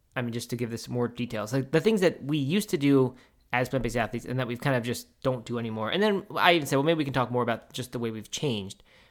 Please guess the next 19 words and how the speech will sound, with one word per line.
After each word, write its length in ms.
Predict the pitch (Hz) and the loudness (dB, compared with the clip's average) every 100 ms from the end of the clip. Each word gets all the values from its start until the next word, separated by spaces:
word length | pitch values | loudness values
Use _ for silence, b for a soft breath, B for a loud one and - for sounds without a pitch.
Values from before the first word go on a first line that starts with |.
| b | b
Uh, 320 | - 117 107 - - - | -2 0 0 -2 -8 0
and 100 | 160 | 4
as 80 | 214 | 6
I 60 | |
was 120 | 254 | 4
trying 140 | 247 220 | 4 0
to 80 | 165 | -2
think 340 | - 170 - | -2 -4 -4
about 500 | - 123 120 - - | -4 0 0 0 -6
this 240 | - 120 - | -6 -6 -4
topic 380 | - 110 - 135 | -2 -2 -2 -6
so 100 | 123 | -4
that 80 | |
we 80 | 120 | -4
could 100 | 117 | -6
have 140 | 117 113 | -6 -8
this 100 | 113 | -8
conversation, 600 | 110 113 131 123 123 - b b b _ | -8 -8 -8 -8 -8 -10 b b b _
um, 420 | 123 113 110 101 | -2 -2 -4 -12